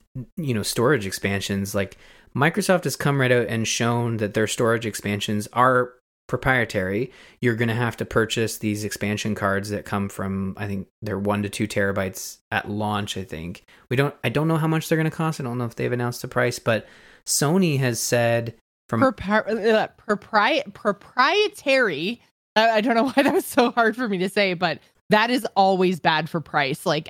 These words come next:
Speaker 2: Apple is a perfect
Speaker 1: Yep.
Speaker 2: example of that. Those stupid freaking headphones that I had to buy to go into my iPhone were eighty bucks for, like, no-name nothings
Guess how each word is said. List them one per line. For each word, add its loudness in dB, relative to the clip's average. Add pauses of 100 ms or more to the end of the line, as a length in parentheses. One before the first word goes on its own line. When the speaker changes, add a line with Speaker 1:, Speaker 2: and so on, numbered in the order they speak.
Speaker 2:
Apple 2
is 0
a -2
perfect -2
Speaker 1:
Yep. 0
Speaker 2:
example -2
of -2
that. 0 (360)
Those 4
stupid 0
freaking 2
headphones 0
that 0
I 4
had 2
to 0
buy 2 (300)
to 4
go 4
into -2
my 2
iPhone 0
were -2
eighty 2
bucks -2
for, 0
like, -2
no-name 2
nothings -2